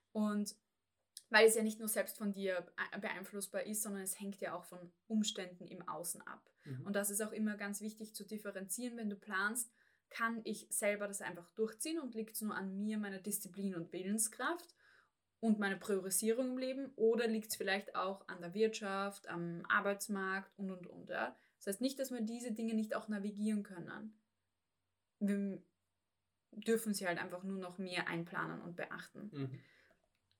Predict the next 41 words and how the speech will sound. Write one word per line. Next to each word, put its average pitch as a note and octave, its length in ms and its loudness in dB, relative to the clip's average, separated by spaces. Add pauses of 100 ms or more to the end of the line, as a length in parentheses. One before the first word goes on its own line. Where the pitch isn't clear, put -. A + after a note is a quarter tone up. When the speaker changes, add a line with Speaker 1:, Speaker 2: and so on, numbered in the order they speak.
(380)
Speaker 1:
Genau. E4+ 180 8 (140)
Und A3 140 4
da, G#3+ 360 10
deswegen B3+ 280 6
planen A3 360 6
wir C#4 100 4
auf C#4 80 -4
jeden C#4 200 -2
Fall, D4 220 6 (100)
weil A3 400 6 (240)
ohne A#3+ 160 2
Plan A3+ 640 4
ist A3 180 4
es A3+ 140 6
so A3+ 240 6
wie, A#3 360 2 (160)
kennst D4+ 240 4
du C4+ 60 0
die C4+ 140 4
Szene B3 440 2
in A3+ 300 2
Alice A3 240 6
in A#3+ 140 2
Wonderland, G3+ 880 2
wo G#3 120 2
die G3+ 300 0
Katze - 420 0
auf G#3 100 -2
dem G3+ 180 4
Baum F#3+ 640 0
sitzt - 540 2 (320)
und G3+ 320 4
Alice G#3+ 320 8
sagt, G3+ 360 6 (920)
„Wo G#3+ 300 10
willst A#3+ 260 6
du C4 80 6
hin?“ C#4+ 460 8
Und G#3 200 4
Alice G#3 300 10
sagt, G#3+ 340 4